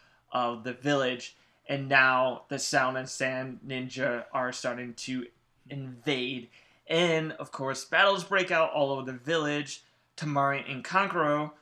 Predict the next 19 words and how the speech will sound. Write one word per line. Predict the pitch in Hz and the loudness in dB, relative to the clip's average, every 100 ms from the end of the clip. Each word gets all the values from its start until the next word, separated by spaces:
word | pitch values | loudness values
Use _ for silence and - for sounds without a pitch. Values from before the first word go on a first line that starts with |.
| _ _ | _ _
who | 160 147 139 131 | -2 0 -2 -4
were | 135 135 131 117 | -6 -4 -4 -4
the | 131 127 120 | -6 -4 -6
sound | - 135 127 131 123 117 _ _ _ - | -6 -4 -2 -4 -8 -14 _ _ _ -12
ninja | 135 135 127 127 131 123 _ | -10 -8 -6 -4 -4 -8 _
that | 135 127 | -6 -6
were | 135 | -6
taking | 120 135 131 | -10 -10 -10
the | 127 120 | -10 -12
exam, | 127 196 190 180 175 _ - | -4 2 2 2 -4 _ -10
quickly | - 170 147 151 | -4 -4 -2 -2
get | 143 135 | -2 -2
Gaara | 147 135 131 | 2 4 4
to | - 131 | -2 -8
safety | - 139 135 | -4 -4 -4
so | 135 135 | -8 -6
he | 131 127 | -6 -6
can | 120 127 127 | -8 -10 -10
recover. | 120 165 165 156 156 | -4 2 4 4 2